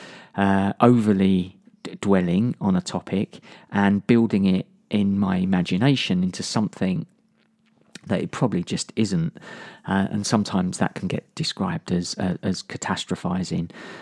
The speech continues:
And you kind of go through this loop of, you know, this is gonna happen, and then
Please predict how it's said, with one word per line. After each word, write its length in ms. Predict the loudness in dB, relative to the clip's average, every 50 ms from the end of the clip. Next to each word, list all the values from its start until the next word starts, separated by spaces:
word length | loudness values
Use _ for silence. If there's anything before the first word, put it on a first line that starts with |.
| -20 -16 -6
And 160 | -4 -2 0
you 100 | 0 -2
kind 220 | -2 0 0 2 2
of 80 | 2
go 160 | 2 2 0 0
through 200 | -2 -2 -2 0
this 240 | 0 0 -2 2 2
loop 320 | 4 4 4 2 0 0
of, 180 | -2 -2 2 2
you 100 | 2 2
know, 60 | 4
this 240 | 4 2 2 2 2
is 100 | -2 0
gonna 200 | 0 -2 -2 0
happen, 500 | -2 -2 -4 -2 0 0 2 2 4 4
and 160 | 4 4 4
then 720 | 4 2 4 2 2 2 0 0 0 -2 -2 -4 -6